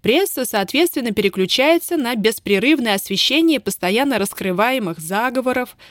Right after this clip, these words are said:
тайных сетей исламистов, буддистов, сионистов, сторонников возрождения империи иракезов,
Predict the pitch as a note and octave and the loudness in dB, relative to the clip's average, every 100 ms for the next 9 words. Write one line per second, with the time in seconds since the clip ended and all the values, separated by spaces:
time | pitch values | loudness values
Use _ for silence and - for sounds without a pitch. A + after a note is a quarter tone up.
0 | _ B3+ D4+ B3 - G#3 - G3+ F3+ - | _ 0 0 0 -2 -4 2 2 2 -2
1 | F3+ F#3 B3+ D#4 - B3+ G#3+ F3 F#3 F3+ | -2 0 0 0 0 -2 0 0 2 2
2 | C4 D4+ - G#3+ - F#3 F3 G3+ D4 D4+ | 2 2 -2 -4 -2 -2 0 0 0 0
3 | - B3+ - - - - F#3 G#3+ F4 C4+ | -4 -6 -8 -20 -16 -6 -2 2 2 2
4 | G3+ G3+ G3+ F#3+ G3 G3 F#3+ D4+ C4+ A3+ | 0 -2 -2 0 0 0 2 2 2 -2
5 | - G3+ F3+ D4+ C#4 G3+ F3+ E3 - G#3 | 0 0 2 2 4 2 2 0 0 0
6 | B3+ B3 C4+ | 0 0 -6